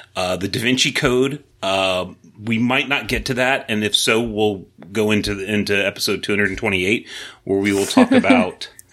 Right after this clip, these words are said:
Speaker 1: uh, Dan Brown. Dan Brown.
Speaker 2: Uh, I am not an informed, uh,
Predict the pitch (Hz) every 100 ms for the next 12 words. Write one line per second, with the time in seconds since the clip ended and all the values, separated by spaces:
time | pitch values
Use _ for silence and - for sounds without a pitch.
0 | - - - - - 82 85 82 85 92
1 | _ _ _ _ 95 92 90 101 127 165
2 | _ _ _ _ - - 131 - - 190
3 | 180 175 - - 208 208 208 202 196 180
4 | 196 190 190 - 196 185 180 180 - -
5 | 180 170 160 165